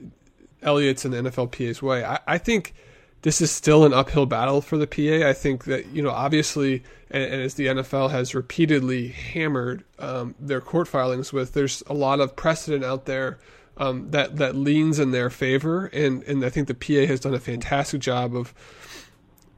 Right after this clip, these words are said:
uh, putting some space between this case and Deflategate and really – showing the differences. Uh, it's just a matter of whether or not the judge in this case is gonna buy it.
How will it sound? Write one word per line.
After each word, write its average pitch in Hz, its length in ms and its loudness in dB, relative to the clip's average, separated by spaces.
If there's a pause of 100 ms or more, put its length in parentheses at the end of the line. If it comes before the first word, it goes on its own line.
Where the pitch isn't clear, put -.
(100)
uh, 117 400 -4 (300)
putting 165 220 6
some 139 160 -2
space 139 480 0
between 131 680 -2
this 139 180 0
case 139 300 0
and 131 120 0
Deflategate 139 640 0
and 135 120 -4
really – 135 400 0 (320)
showing 139 540 4
the 131 100 0
differences. 165 1080 -2
Uh, 131 300 0
it's 139 160 -2
just 190 180 2
a 180 40 4
matter 165 240 2
of 160 100 2
whether 156 220 4
or 147 40 4
not 143 260 4 (520)
the 147 100 4
judge 143 220 6
in 147 80 2
this 131 160 2
case - 240 -2
is 127 140 -8
gonna 127 160 -4
buy 120 300 -2
it. 131 180 -4